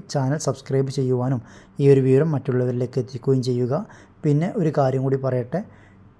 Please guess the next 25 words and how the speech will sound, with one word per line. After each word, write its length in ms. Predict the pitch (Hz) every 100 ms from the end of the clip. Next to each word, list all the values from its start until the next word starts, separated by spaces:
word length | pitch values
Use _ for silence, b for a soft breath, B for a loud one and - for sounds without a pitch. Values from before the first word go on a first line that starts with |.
| - 151
നിങ്ങൾക്ക് 440 | 156 170 170 196 - -
ഇങ്ങനെ 240 | 160 156 160
ഒരു 80 | 156 -
താല്പര്യമുണ്ട് 840 | 139 139 139 151 170 147 139 143 180 147
എങ്കിൽ 220 | 120 117 - B B -
നിങ്ങളുടെ 280 | 135 139 147 151
താല്പ-, 400 | 139 131 - 190 226
താല്പര്യത്തിനോട് 920 | 139 127 147 139 143 143 143 156 151 196 B B B B - - - 151
അതേ 220 | 131 156 196 226 -
ടേസ്റ്റുള്ള 540 | 151 147 - 156 156 -
ഒരാളെ 360 | 147 131 131 147 - - -
കൂടെ 260 | 139 139 151 151
കൂട്ടുക. 340 | 135 - 175 277 B B B -
പാർട്ണർഷിപ്പാണ് 760 | 143 135 147 143 147 165 151 170 165
എങ്കിൽ 220 | 147 185 254 B B -
രണ്ട് 300 | 143 170 208 160
പേരും 240 | 143 120 - b b - 147
ഒരാൾ 260 | 147 143 151 - - B B -
ഒരു 80 | 143 143
രൂപ 120 | 135 143
എടുക്കുമ്പോൾ 320 | 139 151 190
മറ്റാളും 340 | 156 - 139 135
ഒരു 80 | 127
രൂപ 140 | 135 127 135
എടുക്കണം. 360 | 127 - 139